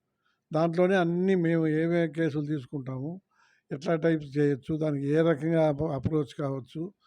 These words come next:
అని చెప్పి చేసాం. ఇప్పుడు ఆన్లైన్లో కూడా అప్లికేషన్ పెట్టొచ్చు. ఇట్లా అన్నీ ఇప్పుడు వెబ్‌సైట్‌లో క్లియర్గా, అది అయితే ఎంతమంది చదవ-, చదవరు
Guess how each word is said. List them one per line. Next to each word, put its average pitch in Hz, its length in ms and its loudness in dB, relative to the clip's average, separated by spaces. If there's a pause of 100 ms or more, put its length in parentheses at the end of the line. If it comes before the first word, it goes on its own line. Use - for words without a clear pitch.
(440)
అని 151 160 -2
చెప్పి 156 180 -2
చేసాం. 151 400 -2
ఇప్పుడు 143 180 -4
ఆన్లైన్లో 165 600 4
కూడా 170 160 4
అప్లికేషన్ 147 540 0
పెట్టొచ్చు. 127 500 -12
ఇట్లా 170 340 2
అన్నీ 175 300 -2
ఇప్పుడు 160 240 -2
వెబ్‌సైట్‌లో 156 600 -2
క్లియర్గా, 165 580 0 (140)
అది 165 160 4
అయితే 190 220 4
ఎంతమంది 185 480 2
చదవ-, 175 240 2
చదవరు 156 400 -2